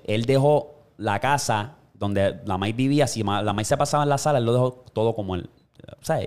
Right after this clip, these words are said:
ella lo dejó. Ahora, aquí es donde se pone bien loco, cabrón, porque él viene y obviamente, pues, pasaron los años.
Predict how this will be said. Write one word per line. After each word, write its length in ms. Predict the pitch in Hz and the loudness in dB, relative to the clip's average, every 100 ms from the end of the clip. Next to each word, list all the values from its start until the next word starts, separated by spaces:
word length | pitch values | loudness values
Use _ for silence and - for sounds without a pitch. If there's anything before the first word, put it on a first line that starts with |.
| - | -4
ella 200 | 101 120 | -2 2
lo 100 | 110 | 2
dejó. 360 | 104 170 - - - _ - - | 2 0 -2 -20 -20 _ -20 -6
Ahora, 520 | 104 107 135 117 110 98 | 0 4 4 4 0 -4
aquí 200 | 98 127 | -2 0
es 60 | |
donde 160 | 139 139 | 2 2
se 120 | 139 | 2
pone 220 | 127 123 | 0 0
bien 220 | 110 110 98 | 0 0 0
loco, 240 | 92 - | 0 -2
cabrón, 320 | - - - - | -10 -12 -12 -12
porque 360 | - - - - _ _ _ _ _ _ _ _ _ _ - | -14 -12 -14 -14 _ _ _ _ _ _ _ _ _ _ -6
él 280 | 98 113 120 | -2 0 0
viene 560 | 120 147 143 117 110 120 - _ _ | 2 4 4 2 0 -6 -16 _ _
y 120 | 98 98 | -8 -2
obviamente, 440 | 104 110 131 135 | 0 0 0 -2
pues, 180 | 104 90 - | -4 -6 -6
pasaron 360 | - 90 90 92 | -8 -6 -4 0
los 120 | 110 | 2
años. 380 | 147 135 113 | 2 2 2